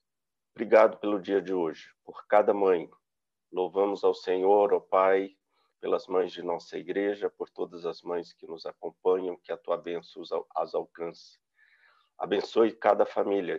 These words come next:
que se encontra enlutada, ó Pai, nestes dias. Aqueles que estão sem a sua mãe neste momento, ó Pai, que não podem celebrar junto com ela esta data tão significativa e festiva.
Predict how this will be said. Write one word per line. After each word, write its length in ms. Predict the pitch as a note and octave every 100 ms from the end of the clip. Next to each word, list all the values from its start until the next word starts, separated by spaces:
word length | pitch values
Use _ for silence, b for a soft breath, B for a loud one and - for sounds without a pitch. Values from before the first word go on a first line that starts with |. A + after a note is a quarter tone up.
| -
que 100 | -
se 220 | - F#2+
encontra 640 | F2+ - F#2+ F#2 F#2+ F2+ -
enlutada, 760 | G2 G#2+ A2 - G2 F#2 E2
ó 60 | D#2+
Pai, 260 | - D#2+ E2+
nestes 460 | F#2 F#2+ - G2
dias. 720 | D#2+ E2 F2+ D#2+ - - _ _ _ _ _ _ _ _ -
Aqueles 460 | - - G#2+ G#2+
que 100 | -
estão 320 | G#2 - G#2 G#2
sem 380 | - G#2+ G#2
a 80 | G2
sua 260 | - A#2 G2+
mãe 260 | F#2+ G#2+
neste 380 | A#2 G2 - -
momento, 480 | F2 D#2+ D2+ D2+ -
ó 40 | -
Pai, 200 | - - _ _
que 100 | -
não 180 | F2 F2
podem 640 | E2+ F2+ F#2+ F#2+ G2 G2+ -
celebrar 800 | - - G#2 G2 F#2 F#2+ G2+ G#2
junto 600 | - - A#2 B2+ - E3 _
com 240 | A2+ G#2+
ela 240 | F2 - - _ _ _ _ _
esta 320 | F2 - F2+
data 400 | E2 F2 F2+ -
tão 300 | E2 - F#2+
significativa 960 | F#2 - F2 F2+ - - F2 - A#2 G#2
e 40 | G2+
festiva. 520 | - - - -